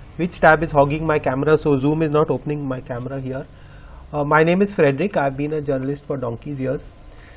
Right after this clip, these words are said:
<laughs> Too long, too long for my own good. And, uh, <clears throat>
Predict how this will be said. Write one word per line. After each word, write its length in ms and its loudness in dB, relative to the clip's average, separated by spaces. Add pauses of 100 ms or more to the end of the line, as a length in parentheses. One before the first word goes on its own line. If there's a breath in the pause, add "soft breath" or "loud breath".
(120)
<laughs> 560 -18
Too 140 4
long, 280 6
too 120 0
long 240 6
for 100 2
my 140 6
own 240 4
good. 220 0 (360 soft breath)
And, 380 0
uh, 540 4 (140)
<clears throat> 220 0